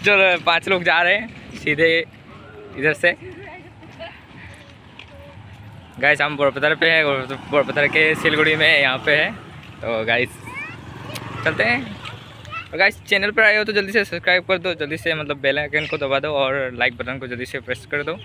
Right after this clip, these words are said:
जल्दी से नहीं करोगे तो मेरे वीडियो नहीं मिलेगा, तो जल्दी से कर दो गाइस। देख सकते हो हमारी मौसी जो है, छोटी मौसी। <laughs> चलते चलते आगे बढ़ के हाथ दे दो, अपना हाथ दे दो। ये, ये मेरी जो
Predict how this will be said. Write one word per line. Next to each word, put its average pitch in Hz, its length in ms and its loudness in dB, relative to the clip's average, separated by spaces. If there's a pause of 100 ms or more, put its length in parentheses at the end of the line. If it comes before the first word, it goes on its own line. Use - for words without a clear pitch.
(240)
जल्दी 131 140 -4
से 165 160 -2 (1000)
नहीं 143 140 0
करोगे 156 280 0
तो 160 100 -2
मेरे 151 160 2
वीडियो 139 320 -2
नहीं 151 160 0
मिलेगा, 156 280 2
तो 139 140 -2
जल्दी 127 180 -2
से 175 120 -2
कर 180 140 2
दो 214 120 0 (420)
गाइस। 147 160 2
देख - 1120 -12
सकते - 180 -4
हो 135 60 2
हमारी 135 260 2
मौसी 139 400 2
जो 151 160 4
है, 156 140 6
छोटी 139 300 0
मौसी। 143 320 0
<laughs> 359 1500 2
चलते 185 280 4
चलते 196 560 6
आगे 180 340 4
बढ़ 180 200 4
के 190 120 4
हाथ 185 420 4
दे 185 160 6
दो, 208 140 6 (380)
अपना 160 200 4
हाथ 185 140 4
दे 185 160 6
दो। 196 220 2 (760)
ये, 170 360 6
ये 175 80 8
मेरी 175 240 6
जो 175 360 4